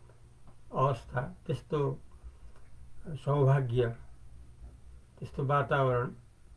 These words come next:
हामी सबैलाई छ। त्यो हामीले उपयोग गर्न सक्छौँ, प्रयोग गर्न सक्छौँ र गर्नु पनि पर्छ। किनभने आफ्नो परम कल्याणको लागि।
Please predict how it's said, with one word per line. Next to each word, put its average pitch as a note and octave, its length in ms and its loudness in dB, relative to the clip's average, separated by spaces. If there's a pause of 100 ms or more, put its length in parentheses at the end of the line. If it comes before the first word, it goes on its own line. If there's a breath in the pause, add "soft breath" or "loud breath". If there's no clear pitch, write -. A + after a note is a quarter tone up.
(640)
हामी C3+ 200 0
सबैलाई D3 600 4 (100)
छ। A#2 200 -8 (720)
त्यो D3 120 0
हामीले B2+ 380 0
उपयोग C#3 500 2
गर्न A2+ 320 -2
सक्छौँ, B2+ 320 -6 (180)
प्रयोग C#3+ 260 0
गर्न B2 260 0
सक्छौँ C3+ 360 -10 (100)
र C#3+ 120 -2
गर्नु B2+ 320 2
पनि C3+ 200 -4
पर्छ। - 280 -6 (1040 loud breath)
किनभने D3 360 4
आफ्नो C3+ 340 2 (100)
परम C#3+ 240 0
कल्याणको B2+ 520 2
लागि। A2+ 240 -4